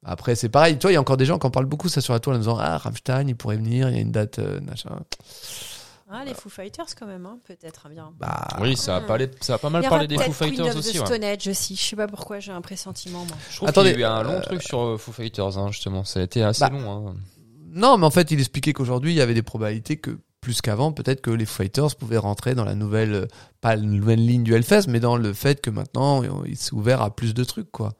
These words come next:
Speaker 2: Ouais.
Speaker 1: Tu vois, euh, c'est un peu,
Speaker 2: En fonction
Speaker 1: bah,
Speaker 2: des opportunités.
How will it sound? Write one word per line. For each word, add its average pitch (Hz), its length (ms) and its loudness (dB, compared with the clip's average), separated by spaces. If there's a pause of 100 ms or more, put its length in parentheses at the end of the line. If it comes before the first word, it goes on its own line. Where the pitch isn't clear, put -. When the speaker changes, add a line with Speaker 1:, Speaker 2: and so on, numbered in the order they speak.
Speaker 2:
Ouais. 165 180 -16 (520)
Speaker 1:
Tu - 100 -20
vois, 123 260 -2
euh, - 340 -6 (680)
c'est 85 420 -8
un 95 100 -2
peu, 110 300 2
Speaker 2:
En - 60 -4
fonction - 160 -10
Speaker 1:
bah, - 60 -6
Speaker 2:
des 220 160 -6
opportunités. 208 800 -12